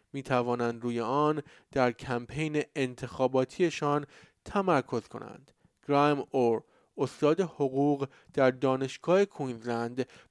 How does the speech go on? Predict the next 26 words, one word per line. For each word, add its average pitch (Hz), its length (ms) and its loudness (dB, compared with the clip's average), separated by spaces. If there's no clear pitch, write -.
با 170 100 2
تخصص 180 720 -2
در 180 200 2
حقوق 156 560 0
سیاست، 135 800 0
موافق 151 600 2
است 117 360 -2
که - 200 -6
اقتصاد 156 840 0
برای 175 460 2
انتخابات 135 800 -2
بعدی 120 600 -6
بسیار 120 480 -4
مهم 113 380 -12
است. - 380 -20
او 175 120 -8
گفت: 160 360 2
"آنها 233 260 2
اغلب 156 340 6
به 143 80 4
این 131 80 2
نگاه 120 340 0
می‌کنند 120 640 -8
که 277 140 -2
چقدر 127 680 2
مردم 117 600 -2